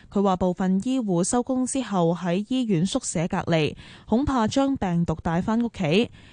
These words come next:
形容呢一啲嘅折騰同埋犧牲不足為外人道。沈祖堯話：醫護人員感到不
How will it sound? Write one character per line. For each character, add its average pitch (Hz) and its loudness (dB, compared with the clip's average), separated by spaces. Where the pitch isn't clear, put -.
形 208 6
容 208 2
呢 277 0
一 302 0
啲 294 -2
嘅 202 0
折 185 -4
騰 156 0
同 170 0
埋 160 0
犧 247 0
牲 247 0
不 262 0
足 - 0
為 151 -2
外 170 2
人 143 -2
道。 156 0
沈 208 2
祖 208 2
堯 185 0
話： 165 2
醫 226 0
護 196 2
人 165 0
員 160 2
感 170 0
到 233 0
不 254 -2